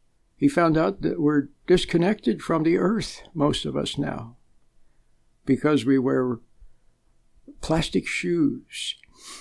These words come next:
and walk around on plastic carpet. And we are separated from the earth.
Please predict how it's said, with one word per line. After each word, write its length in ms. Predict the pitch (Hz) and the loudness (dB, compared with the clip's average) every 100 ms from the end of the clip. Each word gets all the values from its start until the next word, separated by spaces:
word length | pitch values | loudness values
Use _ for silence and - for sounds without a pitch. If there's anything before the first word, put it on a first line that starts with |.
| - - | -12 -6
and 140 | 107 | -4
walk 260 | 107 127 143 | -2 0 2
around 240 | 139 131 | 2 2
on 180 | 131 135 | 0 0
plastic 460 | 147 147 - - | 0 -2 -2 -6
carpet. 580 | - 180 180 180 170 - _ _ _ _ _ _ _ _ _ _ - _ | -4 -4 -4 -6 -12 -16 _ _ _ _ _ _ _ _ _ _ -20 _
And 160 | 110 107 | -6 -2
we 140 | 110 | -2
are 140 | 113 110 | -2 -2
separated 760 | - 143 - 143 113 156 147 | -2 -4 -2 -4 -4 -4 -10
from 460 | - 135 117 117 101 - | -8 -4 -4 -6 -12 -6
the 120 | - | -4
earth. 460 | 208 123 - - | -4 -6 -10 -16